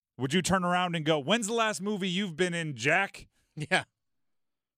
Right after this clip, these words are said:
Speaker 1: Right? "Oh, it's been a quiet five years for you, haven't it?" Or would you say, like, "Oh, you know what? I'm gonna listen to this, uh, you know, award-winning actor speak about the art of acting."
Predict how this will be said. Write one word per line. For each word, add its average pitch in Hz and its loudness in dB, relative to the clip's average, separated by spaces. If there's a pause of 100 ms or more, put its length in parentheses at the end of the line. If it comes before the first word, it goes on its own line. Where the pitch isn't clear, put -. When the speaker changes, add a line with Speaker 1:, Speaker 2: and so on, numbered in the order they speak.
Speaker 1:
Right? 165 0
"Oh, 190 0
it's 151 -6
been 175 0
a 165 -6
quiet 190 0
five 185 0
years 202 -2
for 175 -2
you, 165 -2
haven't 175 0
it?" 127 -8
Or 170 -4
would 202 -4
you 190 -6
say, 196 -2
like, 180 -2
"Oh, 214 -6
you 165 -6
know 170 -4
what? 190 -2
I'm 170 -6
gonna 165 -6
listen 160 -4
to 147 -2
this, 147 0 (440)
uh, 131 -2
you 147 -6
know, 127 -4
award-winning 156 0
actor 156 0
speak - -4
about 160 2
the 143 -6
art 160 0
of 160 -4
acting." 135 -4